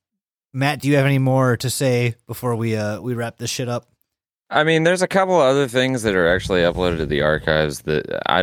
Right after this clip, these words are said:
Speaker 2: I mean, I don't really think they mean anything. There, there is, in a list of episodes I found online, something called Furthermore, The Legend of Atom Bomb,
Speaker 1: Oh,
Speaker 2: which
Speaker 1: yeah.
Speaker 2: that video isn't actually in the archives.
Speaker 1: Right.
Speaker 2: And I don't know what it was.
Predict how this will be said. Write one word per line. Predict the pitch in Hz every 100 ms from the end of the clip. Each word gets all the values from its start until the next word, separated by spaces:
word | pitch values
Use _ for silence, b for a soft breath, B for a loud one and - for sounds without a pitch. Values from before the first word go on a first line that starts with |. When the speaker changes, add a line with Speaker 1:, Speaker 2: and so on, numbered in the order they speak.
| 90
Speaker 2:
I | -
mean, | 78 78
I | 73
don't | 71 73 -
really | 69 69 67
think | 69 65
they | 67
mean | 69 69
anything. | 67 69 - 73 69
There, | 87 87 - B B B B -
there | 113 117 - _ _
is, | 120 165 147 131 -
in | 131
a | 110
list | 98 127 -
of | 98
episodes | 101 107 117 110
I | 104
found | - 107 107
online, | 95 90 95 98
something | 92 98 101
called | 85 82
Furthermore, | - - 87 92 90 95
The | 85
Legend | 76 82 87
of | 78
Atom | 60 85 82
Bomb, | 71 87 90 92 90
Speaker 1:
Oh, | 156 160 151
Speaker 2:
which | 139
Speaker 1:
yeah. | 165 123 90 - _ _ _ -
Speaker 2:
that | 80 104 143
video | 110 143 151 143 127 -
isn't | 104 104
actually | 67 80 85 71
in | 69
the | 73
archives. | 65 71 78 87 95 - _ _ -
Speaker 1:
Right. | 110 95
Speaker 2:
And | 69 -
I | -
don't | 80 92 71
know | 73
what | 76 76 76
it | -
was. | - 80 87